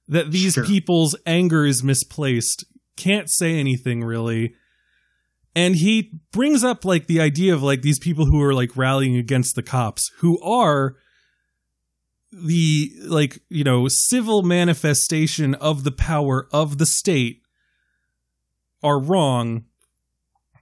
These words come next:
Speaker 1: <laughs> And I'm having trouble just even talking through this, 'cause this movie is like, these people are rightly marching against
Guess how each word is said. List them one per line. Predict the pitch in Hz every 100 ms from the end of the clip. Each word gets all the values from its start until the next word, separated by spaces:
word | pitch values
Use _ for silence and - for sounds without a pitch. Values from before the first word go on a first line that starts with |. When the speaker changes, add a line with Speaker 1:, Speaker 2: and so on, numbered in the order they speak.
| _ _ _ _ _ _ _ _ _ _ _ _ _ _ _
Speaker 1:
<laughs> | 139 - - - -
And | 190 240
I'm | 339
having | 339 349
trouble | 269 302
just | 247 294
even | 277 254
talking | 233 262 240
through | - 226
this, | 170 - 381 - _ _
'cause | 311 233
this | 330 277
movie | 320 349
is | 330 269
like, | 247 233 - _ _
these | 139 214 294 302
people | - 240 240 185 156 147 -
are | 165
rightly | 160 143 190 226 214 233 226 226 _ _ _ _ _ _ _ _
marching | - 185 196 - 190 175
against | 156 147 147 143 - - -